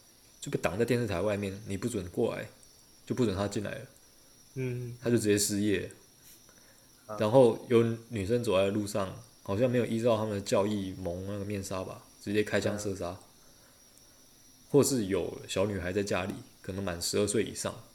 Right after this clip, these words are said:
Speaker 2: 嗯。
Speaker 1: 呃，因为根据他们教育，他们就可以把她抢走，他就直接破你家大门，把你家，把你家族成员的女性直接掳走。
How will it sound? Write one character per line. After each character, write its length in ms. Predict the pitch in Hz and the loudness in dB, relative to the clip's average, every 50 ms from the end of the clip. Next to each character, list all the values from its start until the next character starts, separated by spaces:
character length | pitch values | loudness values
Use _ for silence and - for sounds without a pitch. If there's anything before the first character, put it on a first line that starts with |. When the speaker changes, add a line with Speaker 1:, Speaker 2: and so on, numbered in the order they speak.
| - - - - - - | -20 -20 -20 -20 -16 -12
Speaker 2:
嗯。 280 | 131 127 120 117 113 110 | -10 -8 -8 -8 -10 -6
Speaker 1:
呃， 120 | 107 95 104 | -4 -2 0
因 80 | 120 | 0
为 40 | 120 | 2
根 200 | 110 120 113 107 | 2 2 2 2
据 100 | 110 113 | 2 0
他 140 | 98 104 107 | 0 0 -2
们 120 | 98 92 | -2 -4
教 220 | 92 - 104 - 98 | -2 0 0 0 0
育， 80 | 98 | -2
他 100 | 95 101 | -4 -6
们 240 | 101 98 92 90 90 - - 113 120 - - | -6 -6 -8 -8 -10 -10 -14 -16 -18 -10 -4
就 140 | - 107 95 | -2 -2 -2
可 140 | 98 - 98 | -2 -2 -2
以 100 | 92 92 | -2 -2
把 120 | 92 87 | -2 -4
她 120 | 90 92 92 | -4 -4 -4
抢 240 | - - 85 87 90 | -4 -6 -6 -8 -10
走， 180 | - - - - - - - - - - - - - | -10 -10 -12 -14 -20 -20 -20 -20 -20 -20 -20 -6 2
他 60 | - 107 | 4 4
就 40 | |
直 140 | 98 - 95 | 4 4 2
接 260 | 92 92 95 95 95 95 - - - - - - - _ | 2 2 2 0 -2 -4 -8 -14 -20 -20 -20 -20 -20 _
破 200 | - - 127 104 | 2 4 4 4
你 80 | 92 85 | 2 0
家 160 | - 98 92 | -2 -2 -2
大 200 | 95 - 98 90 | -2 -2 -4 -4
门， 180 | 85 85 82 87 | -6 -6 -6 -6
把 100 | 90 92 | -6 -6
你 140 | 92 85 | -6 -8
家， 280 | 82 - 92 90 92 95 - - - - - - - - | -8 -8 -8 -8 -8 -10 -12 -16 -20 -20 -20 -20 -8 -2
把 140 | 95 98 | 0 0
你 240 | 107 98 92 85 87 - - | 0 0 -2 -6 -8 -12 -2
家 240 | - 117 107 101 104 | 0 2 2 2 2
族 180 | - - 87 | 0 -4 -8
成 240 | 87 - - 90 90 | -8 -6 -6 -6 -6
员 140 | 87 85 85 92 117 - - - _ _ _ _ _ _ _ _ _ _ _ _ _ _ - - | -6 -8 -10 -12 -16 -20 -20 -20 _ _ _ _ _ _ _ _ _ _ _ _ _ _ -12 -4
的 180 | - 98 90 71 - - - - | -2 0 0 0 -4 -8 -8 -4
女 160 | 107 95 87 | -4 -2 -2
性 340 | - - 120 104 90 90 92 | 0 0 0 0 0 -2 -6
直 120 | - - 87 | -10 -4 2
接 140 | 95 98 92 | 2 2 2
掳 180 | 92 92 92 | 2 -2 -4
走。 240 | - - - - - | -4 -4 -6 -6 -10